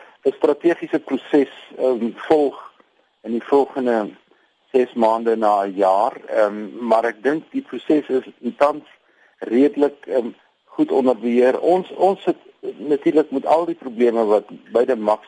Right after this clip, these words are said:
en Amanda genoem het. Taal is ook 'n vraagstuk, ehm, en, en transformasie, kleur, en dan het ons natuurlik die Waarskynlik Kap ook verloor hierdie week en,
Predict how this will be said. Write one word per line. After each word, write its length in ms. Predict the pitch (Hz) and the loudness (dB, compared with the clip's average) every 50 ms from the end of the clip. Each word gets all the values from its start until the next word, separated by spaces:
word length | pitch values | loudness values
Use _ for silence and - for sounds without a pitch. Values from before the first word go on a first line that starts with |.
| - - | -14 -2
en 200 | - 127 120 110 | -2 -2 -2 0
Amanda 540 | - 123 104 98 95 98 101 98 95 95 - - - - - - _ _ _ _ 104 | -2 -2 0 0 0 2 2 0 0 0 -2 -6 -20 -20 -20 -20 _ _ _ _ -8
genoem 200 | 101 107 110 117 | -4 0 2 2
het. 480 | 117 113 101 - _ _ - 85 80 - _ | 2 2 0 -6 _ _ -4 -4 -4 -4 _
Taal 300 | - 110 107 110 110 107 | 2 2 2 2 0 -4
is 120 | 104 - | -8 -10
ook 160 | 120 110 - | -12 -10 -10
'n 120 | 107 - - | -12 -10 -2
vraagstuk, 580 | - 110 101 104 104 - - _ 117 104 - _ _ _ - | 0 0 2 0 -2 -6 -8 _ -6 -6 -6 _ _ _ -2
ehm, 260 | - 92 90 82 87 87 _ _ - - - _ _ _ - | -2 -2 -2 -2 -10 -14 _ _ -20 -20 -20 _ _ _ -8
en, 220 | 92 92 90 87 | -6 -6 -4 -4
en 240 | - 69 87 85 82 | -4 -4 -6 -6 -6
transformasie, 960 | 76 - 117 120 117 - - 110 101 95 95 104 113 113 107 98 - 107 104 - _ | -2 0 0 0 0 -4 -10 -10 -4 0 0 2 2 0 -2 -4 -8 -14 -14 -14 _
kleur, 460 | _ 110 117 117 117 117 113 110 110 - - - | _ -4 0 2 4 4 4 2 -2 -4 -10 -4
en 340 | 120 143 143 135 131 104 | -2 0 0 0 -2 0
dan 180 | 92 131 127 131 | 2 2 2 2
het 140 | 135 - - | -2 -6 -6
ons 160 | 135 123 - | -6 -6 -6
natuurlik 460 | 131 113 - - 131 131 117 113 - - _ - - - - - _ _ _ _ _ _ | -8 -10 -4 -2 -2 2 2 0 0 -2 _ -20 -20 -20 -20 -20 _ _ _ _ _ _
die 140 | 120 131 117 | -2 0 4
Waarskynlik 440 | 113 120 120 123 - - 131 - - | 4 4 4 2 -2 -10 -16 -4 -4
Kap 180 | 131 120 - | -4 -4 -4
ook 140 | 123 110 - | -8 -10 -6
verloor 340 | - 107 98 98 104 104 98 | -8 -4 0 2 2 2 2
hierdie 240 | 95 92 95 101 92 | 0 -4 -6 -6 -4
week 320 | 92 101 90 90 - - | 0 0 0 0 0 -6
en, 140 | - 71 | -10 -10